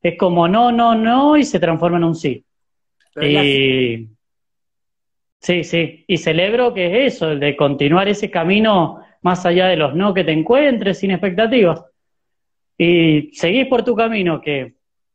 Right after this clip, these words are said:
Speaker 1: a la larga el ejemplo es lo que invita, así que es hermoso.
Speaker 2: Qué bueno. Hay muchas preguntas, pero hay preguntas por ahí muy puntuales,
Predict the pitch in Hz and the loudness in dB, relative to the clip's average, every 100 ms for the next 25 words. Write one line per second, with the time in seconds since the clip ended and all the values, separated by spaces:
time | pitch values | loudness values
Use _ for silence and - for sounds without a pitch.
0 | - 156 160 180 202 190 165 202 208 190 | -14 -6 -4 0 0 0 0 0 0 0
1 | 165 156 156 170 156 180 175 123 120 123 | 0 2 0 0 0 2 0 -2 -4 -4
2 | 127 131 135 131 - _ _ - 131 151 | -2 0 -2 -6 -18 _ _ -6 -2 0
3 | 139 - _ _ _ _ _ _ _ _ | -2 -6 _ _ _ _ _ _ _ _
4 | _ _ - 135 - _ _ _ - 175 | _ _ -20 -20 -20 _ _ _ -8 -6
5 | 165 190 175 190 185 - 147 151 180 185 | -4 -6 -10 -12 -14 -12 -10 -10 -12 -14
6 | - 143 143 139 147 160 139 139 151 156 | -14 -12 -12 -12 -14 -12 -14 -12 -10 -12
7 | 156 135 131 151 170 190 185 _ | -12 -14 -8 -2 -2 -2 -10 _